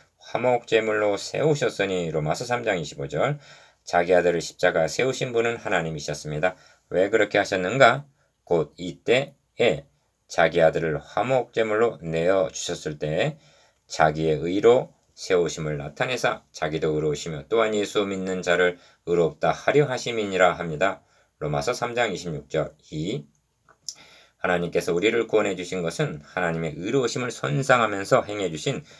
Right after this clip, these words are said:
비공식적인 일이 절대로 아니었습니다. 기억, 하나님도 의로우시고 니은 예수 믿는 우리도 의롭다고 여겨주실 수 있는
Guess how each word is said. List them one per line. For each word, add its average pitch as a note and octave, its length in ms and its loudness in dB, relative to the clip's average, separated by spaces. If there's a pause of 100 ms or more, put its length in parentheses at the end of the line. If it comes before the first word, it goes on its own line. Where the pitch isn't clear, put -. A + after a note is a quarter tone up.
(240)
비공식적인 A2 1000 -2
일이 G#2+ 180 -4
절대로 E2+ 480 -2
아니었습니다. E2 840 -6 (100)
기억, D#3 440 0 (440)
하나님도 E2 640 -2
의로우시고 G2+ 640 0
니은 E2+ 420 -4
예수 A2+ 240 -2
믿는 A#2 280 -2
우리도 G#2 360 2
의롭다고 F2+ 520 0
여겨주실 A2+ 760 0
수 - 160 -4
있는 G#2 360 -4